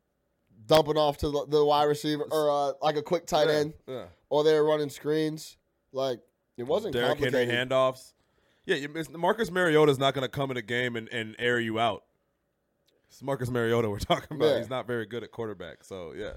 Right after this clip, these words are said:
Speaker 1: So, and also what I took from that and a couple other games was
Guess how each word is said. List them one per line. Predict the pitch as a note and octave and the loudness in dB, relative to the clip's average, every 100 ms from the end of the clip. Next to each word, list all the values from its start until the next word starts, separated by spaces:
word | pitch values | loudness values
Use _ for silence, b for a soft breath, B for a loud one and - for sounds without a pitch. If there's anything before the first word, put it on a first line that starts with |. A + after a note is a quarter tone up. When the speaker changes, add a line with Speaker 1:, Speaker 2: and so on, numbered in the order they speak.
| - | -14
Speaker 1:
So, | - - F#3 F3+ D#3 _ _ _ | -14 0 0 0 -4 _ _ _
and | E3 F#3 | 2 2
also | A3+ G#4 F#4+ | 2 2 0
what | G3+ F3+ | 2 4
I | F3+ | 4
took | E3 G3 G#3 | 2 -2 -4
from | F3 C3+ | -4 0
that | C#3+ E3 | 2 2
and | D3+ | -2
a | B2+ | -4
couple | E3+ F#3+ C#3 | -4 -2 0
other | C3+ D#3 | 0 0
games | D#3 D#3+ F3 F#3+ - _ _ _ _ _ _ _ _ | 0 0 -2 -10 -20 _ _ _ _ _ _ _ _
was | A#2 C#3 C#3+ C#3 C3 B2+ - - | 0 4 6 4 0 -4 -14 -20